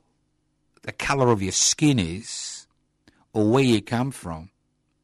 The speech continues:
The fact is that this disease, the short arm, deep pocket disease, is universal. And it tends to be more extensive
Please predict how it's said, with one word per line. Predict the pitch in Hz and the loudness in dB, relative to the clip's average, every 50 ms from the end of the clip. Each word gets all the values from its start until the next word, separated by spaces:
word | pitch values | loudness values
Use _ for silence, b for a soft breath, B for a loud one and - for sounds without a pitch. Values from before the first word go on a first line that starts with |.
| b b b b b b b _ | b b b b b b b _
The | - 135 | -6 -6
fact | - - 165 160 160 147 - _ 165 | -2 0 2 2 2 2 0 _ 4
is | 165 170 139 98 92 107 113 - - - - - _ _ _ _ _ _ _ _ - | 4 4 4 2 0 -6 -10 -12 -14 -16 -18 -20 _ _ _ _ _ _ _ _ -10
that | 131 120 - | -10 -4 -2
this | 180 160 - | -2 -2 -2
disease, | - 143 120 113 107 120 143 160 156 120 95 82 90 107 147 - - - - - - - _ _ _ _ _ _ | -2 -2 -2 0 2 2 2 2 2 0 -2 -4 -8 -14 -18 -18 -20 -18 -18 -18 -20 -20 _ _ _ _ _ _
the | - 123 | -10 -10
short | - - - 151 147 139 131 | -8 -4 0 0 0 0 0
arm, | 131 120 117 113 107 | -2 -2 -2 -4 -2
deep | 107 117 113 107 - - | -2 -2 -4 -4 -6 -6
pocket | 135 127 - - 98 82 - - b b b b b | -6 -6 -4 -6 -8 -8 -8 -12 b b b b b
disease, | - 98 90 82 104 113 117 110 85 71 67 82 113 143 - - - - - - _ _ _ _ _ _ _ _ _ _ - | -6 -6 -4 0 0 0 0 0 -4 -8 -12 -18 -18 -20 -20 -20 -20 -20 -20 -20 _ _ _ _ _ _ _ _ _ _ 0
is | 131 127 127 120 110 - - | 2 2 2 2 -2 -6 -10
universal. | - 113 110 104 104 107 113 120 127 127 123 120 113 117 117 117 117 - - - 80 73 - _ _ _ _ _ _ _ _ _ _ _ _ _ _ _ _ _ _ _ _ _ _ _ _ _ _ _ _ _ _ _ _ - | -10 -8 -4 -2 0 4 4 4 4 4 4 4 4 4 4 4 2 0 -4 -8 -12 -12 -16 _ _ _ _ _ _ _ _ _ _ _ _ _ _ _ _ _ _ _ _ _ _ _ _ _ _ _ _ _ _ _ _ -2
And | 127 131 139 | 0 2 2
it | 139 - _ | 0 -2 _
tends | - - 170 185 190 180 - - | -4 -2 0 0 0 -2 -2 -2
to | - 165 | -2 0
be | 135 135 139 135 135 135 131 123 - _ - | 2 4 4 4 4 2 -2 -4 -10 _ -8
more | 113 107 117 127 147 170 180 | -4 -2 2 2 4 2 2
extensive | 185 180 - - - - 117 110 107 - - - 110 113 110 110 - _ | 0 -2 -4 -6 -2 -2 -2 -2 -2 -4 -4 -4 -4 -4 -4 -8 -14 _